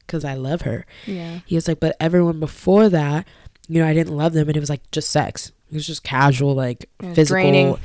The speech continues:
Speaker 2: <laughs>
Speaker 1: Exactly. And it was like, "Bro, like, I don't wanna do that."
Speaker 2: Mm.
Speaker 1: But now, like, having sex with her, I couldn't imagine having sex with someone I don't love.
Speaker 2: That's very cute.
Speaker 1: Isn't it? Isn't
Speaker 2: Yeah,
Speaker 1: it?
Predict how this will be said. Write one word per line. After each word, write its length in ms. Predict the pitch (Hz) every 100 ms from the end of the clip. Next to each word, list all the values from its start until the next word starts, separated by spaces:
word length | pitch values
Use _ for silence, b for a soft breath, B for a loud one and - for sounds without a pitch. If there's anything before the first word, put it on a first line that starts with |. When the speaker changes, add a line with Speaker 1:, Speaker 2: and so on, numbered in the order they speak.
| -
Speaker 2:
<laughs> 160 | - -
Speaker 1:
Exactly. 480 | 156 151 151 151
And 100 | 151
it 60 | 151
was 160 | 151 143
like, 240 | 143 131
"Bro, 320 | 127 139 143
like, 160 | 139 143
I 40 |
don't 100 | 147
wanna 140 | 143 135
do 200 | 147 185
that." 260 | 139 - - -
Speaker 2:
Mm. 360 | 202 190 185
Speaker 1:
But 160 | 165 160
now, 240 | 143 143
like, 140 | 160 147
having 240 | 151 147
sex 180 | 151 147
with 100 | 147
her, 120 | 151
I 100 | 147
couldn't 200 | - 147
imagine 340 | 143 143 147
having 200 | 147 143 135
sex 220 | 143 151
with 80 | 143
someone 220 | 143 139
I 60 | 131
don't 280 | 139 135 139
love. 360 | 127 120 - _ _ _ _ _ _ _ _ b b -
Speaker 2:
That's 160 | 302
very 180 | - 359
cute. 340 | - - 180 - -
Speaker 1:
Isn't 200 | 285 427
it? 280 | 480 466 - _ 269
Isn't 220 | 277 349
Speaker 2:
Yeah, 120 | 349
Speaker 1:
it? 120 | 349